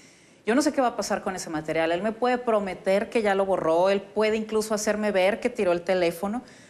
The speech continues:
pero yo no sé si tiene un respaldo. Yo no sé en qué momento este, ese material se puede ir en contra mía. Entonces, sí, ha-, hay que tener la mente abierta en todos los aspectos. Hay que, hay que estar, hay que tener bien en claro que así como es un juego sexual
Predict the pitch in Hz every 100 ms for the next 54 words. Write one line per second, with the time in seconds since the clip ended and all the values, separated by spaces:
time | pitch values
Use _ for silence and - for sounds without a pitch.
0 | - 196 247 302 285 254 226 196 156 -
1 | 175 160 143 - - - - 196 240 254
2 | 247 262 247 240 240 233 226 240 240 -
3 | 190 190 - 180 190 214 208 190 180 185
4 | 202 202 185 185 180 175 - 175 175 165
5 | 151 151 165 190 196 - - 220 226 226
6 | 226 - - 214 262 269 254 269 262 247
7 | 262 254 254 254 247 247 247 247 233 170
8 | - 185 180 - - - _ _ - 196
9 | 220 208 196 196 196 240 240 208 202 208
10 | 247 247 247 240 240 240 233 233 240 233
11 | 220 220 180 - 208 269 269 262 240 233
12 | 220 220 220 208 - 170 165